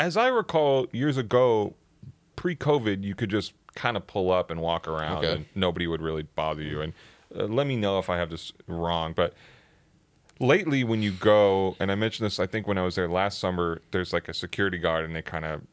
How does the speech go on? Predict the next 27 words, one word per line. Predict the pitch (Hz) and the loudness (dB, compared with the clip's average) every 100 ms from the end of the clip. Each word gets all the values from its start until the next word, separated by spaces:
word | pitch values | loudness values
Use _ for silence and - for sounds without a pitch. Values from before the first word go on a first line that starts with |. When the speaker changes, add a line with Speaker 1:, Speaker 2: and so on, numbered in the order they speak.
| _ - | _ -10
Speaker 1:
they | 87 | -6
won't | 85 85 82 | -4 -4 -6
let | - | -4
you | 92 | -6
in. | 87 | 0
So | 95 | 0
I | 85 113 | 2 0
actually | 131 - | -2 -2
got | 113 101 | 0 0
turned | - 113 95 | 0 -2 0
away | 87 95 98 78 | 2 4 4 0
at, | 85 - | -4 -4
at | 85 76 | -4 -2
Nike's | 85 85 85 82 | -4 -6 -6 -4
world | 85 82 | -2 -2
headquarters. | 85 82 82 82 80 | -2 -4 -4 -4 -6
The | 82 | -8
security | 85 90 90 85 | -6 -2 -2 -2
guard | 82 80 80 | -2 -2 -2
would | 82 | -4
not | 82 82 82 | -2 -4 -4
let, | 85 82 - | -4 -4 -2
um, | 82 80 78 78 - | -4 -4 -6 -10 -10
would | 85 85 | -8 -6
not | 80 - | -6 -6
let | 80 78 | -6 -6
us | 80 | -8